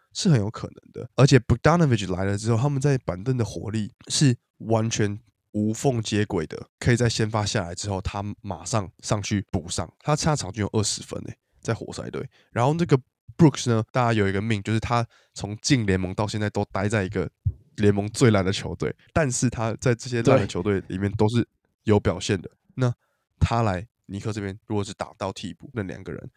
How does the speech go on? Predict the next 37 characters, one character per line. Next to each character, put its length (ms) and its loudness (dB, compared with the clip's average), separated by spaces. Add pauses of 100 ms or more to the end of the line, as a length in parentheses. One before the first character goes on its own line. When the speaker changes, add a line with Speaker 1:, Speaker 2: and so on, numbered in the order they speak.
Speaker 1:
在 120 0
火 240 -4
力 120 -6
上 140 -8
的 120 -10
支 220 -12
援 180 -18
真 120 -10
的， 160 -6 (540)
damn 380 0
man， 280 2
就 120 0
是 100 2
尼 160 2
克 160 6
现 120 2
在 120 4
真 120 2
的 180 0 (140)
不 100 4
能 100 2
小 160 -2
看 160 -4
他 140 -8
们。 200 -10
如 120 -4
果 100 2
你 80 0
今 120 0
天 60 0
跟 120 4
我 80 0
说 280 2 (180)
他 140 -6
们 160 -2
东 220 2
区 380 -2